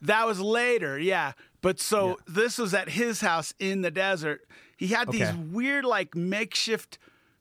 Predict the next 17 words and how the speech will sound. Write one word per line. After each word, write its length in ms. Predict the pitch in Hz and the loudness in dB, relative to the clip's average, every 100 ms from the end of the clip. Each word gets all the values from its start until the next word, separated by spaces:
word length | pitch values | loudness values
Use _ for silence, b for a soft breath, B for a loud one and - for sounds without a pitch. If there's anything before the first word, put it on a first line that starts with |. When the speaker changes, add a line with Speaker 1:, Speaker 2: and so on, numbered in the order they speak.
| b _ _ _ | b _ _ _
Speaker 1:
studs 840 | - - - - 226 233 185 143 | -6 -4 -4 0 2 2 0 -2
that 140 | 151 170 | -4 0
ran 320 | 175 180 185 | 0 0 -2
from 200 | 196 180 | -2 -4
the 80 | 156 | -4
floor 360 | - 185 196 | -2 0 0
to 80 | 180 | -2
ceiling 540 | - - 190 208 214 | -4 -4 -2 -2 -2
that 160 | 185 156 - | -4 -6 -6
he 180 | 156 180 | -6 -4
could 300 | 180 131 117 | -4 -6 -4
grab 480 | 160 175 180 202 | 0 2 2 -2
the 80 | 151 | -4
studs 480 | 151 - 180 185 170 | -6 -2 0 0 -2
and 160 | 170 151 | -4 -4
kinda 260 | 175 160 | -2 0
walk, 520 | 156 160 170 185 - | 0 0 0 0 -4